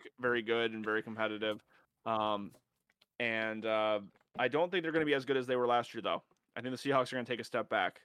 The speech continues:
I think that Geno Smith was good last year, and I think that will be kind of the highlight of his career last year, and I think it's gonna start to go down a little bit. Um,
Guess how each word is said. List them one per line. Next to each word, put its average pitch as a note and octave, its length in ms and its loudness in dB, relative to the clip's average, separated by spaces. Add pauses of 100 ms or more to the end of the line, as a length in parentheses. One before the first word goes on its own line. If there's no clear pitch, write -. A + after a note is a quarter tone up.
I A2+ 80 -8
think A#2 160 -6
that A#2+ 100 -4
Geno B2 240 -2
Smith B2 280 -6
was A#2 120 -6
good A#2+ 200 -2
last A#2+ 340 2
year, D3+ 240 2 (560)
and A2 300 -2
I A2+ 100 0
think B2 220 -4
that A#2+ 180 4
will A#2 240 2
be A2+ 580 -6
kind A#2 240 -4
of A2 200 -2 (1120)
the G#2 560 -2
highlight A2+ 380 0
of F2+ 100 -4
his G#2+ 180 -10
career F2+ 440 -6
last F#2+ 360 -6
year, C#2 180 -6
and F2 100 -8
I G#2 40 -14
think G#2+ 180 -12
it's - 140 -16
gonna G2 340 -8 (360)
start G#2 240 -4
to G#2+ 60 -14
go G2+ 100 -6
down G2 220 -6
a F2+ 60 -8
little F2 180 -6
bit. F2+ 200 -6 (480)
Um, F#2 340 -4